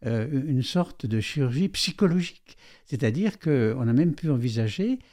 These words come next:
le fait d'enlever, par exemple, l'amygdale, euh, pour, euh, guérir, entre guillemets, euh, des personnes violentes.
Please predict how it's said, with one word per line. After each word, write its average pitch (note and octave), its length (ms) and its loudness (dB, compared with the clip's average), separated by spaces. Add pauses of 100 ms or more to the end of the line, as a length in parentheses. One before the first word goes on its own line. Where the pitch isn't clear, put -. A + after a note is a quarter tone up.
(200)
le A2+ 120 0
fait G3 400 -4
d'enlever, D3 540 6
par A2 180 -4
exemple, B2+ 380 -4
l'amygdale, C3 580 -2 (380)
euh, G2+ 320 0
pour, D#3 400 0
euh, G2+ 800 0
guérir, C#3+ 520 2
entre A#2+ 240 -2
guillemets, A#2 460 0 (340)
euh, A2+ 200 -4
des A#2 120 -6
personnes D3 340 0
violentes. A2+ 460 0